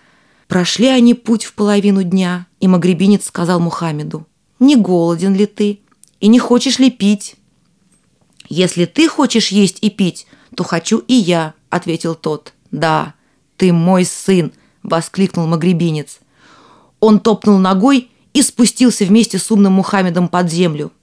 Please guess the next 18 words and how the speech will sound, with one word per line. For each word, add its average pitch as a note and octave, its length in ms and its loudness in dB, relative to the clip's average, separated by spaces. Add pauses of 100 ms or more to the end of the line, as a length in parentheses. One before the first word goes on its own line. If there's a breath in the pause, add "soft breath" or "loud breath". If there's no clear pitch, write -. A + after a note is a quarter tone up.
(300)
Спустившись - 600 -4
под F3 200 -4
землю, A3+ 480 2
он B3+ 160 2
привёл G#3+ 280 2
мальчика A3+ 440 2
во G3 80 0
дворец, F#3+ 440 0
стоявший F#3+ 460 -2
среди F#3+ 300 0
сада, F3+ 440 -4 (320 loud breath)
принёс G#3+ 320 2
ему G#3+ 180 4
какую-то G#3 420 -2
книгу G#3+ 340 2
и - 120 -12
сказал: F#3 540 -4 (580)
«Читай». F#3 480 -4